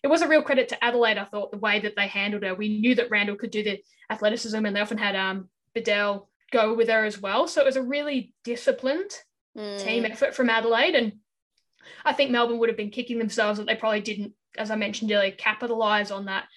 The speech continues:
Speaker 1: earlier in the sense of, well, if a couple of them are dealing with Taylor, who's getting free? Who's getting out? How can we lower the eyes or, or look elsewhere and maybe get a bit more penetration with some of those inside fifties? I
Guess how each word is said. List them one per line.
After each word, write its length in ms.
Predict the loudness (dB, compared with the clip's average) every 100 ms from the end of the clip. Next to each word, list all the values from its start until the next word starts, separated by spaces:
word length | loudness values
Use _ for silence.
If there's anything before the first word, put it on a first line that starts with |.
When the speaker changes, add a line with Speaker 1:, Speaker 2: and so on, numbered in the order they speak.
| -20 _ 0
Speaker 1:
earlier 320 | 4 4 2
in 80 | 0
the 80 | -2
sense 380 | 0 0 0 -2
of, 180 | -2 -8 _ _ _
well, 140 | 2 2
if 100 | 2
a 60 |
couple 340 | 0 2 4 4
of 80 |
them 160 | 6 6
are 220 | 6 6
dealing 380 | 4 2 4 2
with 160 | -4 -2
Taylor, 480 | 0 2 2 -4 -4
who's 220 | -2 -2
getting 240 | -2 -6 -6
free? 420 | -2 0 0 -2
Who's 180 | 0 0
getting 320 | 2 0 0
out? 220 | 0 -2 -4 _ _ -16 -4
How 160 | -2
can 180 | 0 0
we 300 | 0 -2 -6 _ -20 _ _ _ _
lower 260 | 2 4 4
the 140 | 2
eyes 260 | 2 2 0
or, 200 | -4 -2
or 100 | -2 -2
look 200 | -2 0
elsewhere 640 | 0 -2 -2 0 0 -2
and 80 | -2
maybe 240 | -4 -2
get 100 | -6
a 60 | -4
bit 140 | -6
more 120 | -6
penetration 640 | -6 -6 -4 -2 -2 -4
with 80 | -8
some 160 | -8 -6
of 60 |
those 200 | -6 -6
inside 400 | -8 -6 -4 -4
fifties? 540 | -6 -8 -8 -14 -10
I 120 | -6